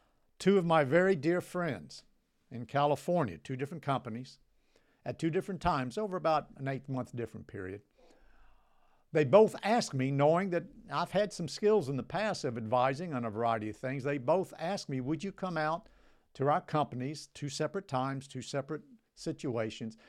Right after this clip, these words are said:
and would you come and advise and consult, basically?" I went out on both of them, and you know what my primary reason was? It was cash flow.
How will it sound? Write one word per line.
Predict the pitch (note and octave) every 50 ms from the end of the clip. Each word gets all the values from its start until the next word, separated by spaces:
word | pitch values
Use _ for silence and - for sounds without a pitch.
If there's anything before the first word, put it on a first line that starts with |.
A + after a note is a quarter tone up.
| _ -
and | D3+ D3+
would | C#3+ D3 C#3
you | E3+
come | - - D#3+ E3+ E3
and | D#3+ D#3
advise | D3 C3 A2 A#2+ C3 C3+ C#3 C#3+ D3 D3 B2+ A2
and | C3+ C3+ C#3 B2 - _ -
consult, | - E3 D3+ - - G3 G3+ C#4+ D4+ - - - - - -
basically?" | D3+ D#3+ D#3 - - G#2+ - - - - - _ _ _ _ _ _ _ _ _ _ _ _ _ _ _ _ _ _ _ _ _
I | - C3+ C#3+
went | D3 D#3 F3 F#3+
out | G3+ A3 A3+ A#3 A3+
on | - G3 G#3 G#3+
both | E3+ E3+ E3 D#3+ - -
of | C#3+ B2 G#2+
them, | G2+ A2+ A2+ A2+ A#2+ A2+ _ _ _ _ _ -
and | - C3 C3
you | D3+
know | F#3 G#3+
what | A3 A3 A3+
my | G#3 G3 F#3+
primary | - - F#3+ F#3+ F#3+ F#3+ F#3+ F#3+ F#3+ F#3+ F#3 F3+
reason | F3 E3+ E3+ F#3+ G3 E3 D#3+ F3+ F3
was? | F3+ G3 G3+ G3+ G3+ - - _ _ _ _ _ _ _ _ _ _ _ _ _ _ _ _ _ _ _ _ _ _ _ _ _ _ _ _ _ _ _ _ _ _ _ _ _ _ - - - _ _ _ _ _ _ _ _ _ _ _ _ _ _ _ _
It | -
was | B3+ -
cash | - D#3 D#3 A#2 G#2+ -
flow. | - G2 G2+ G2+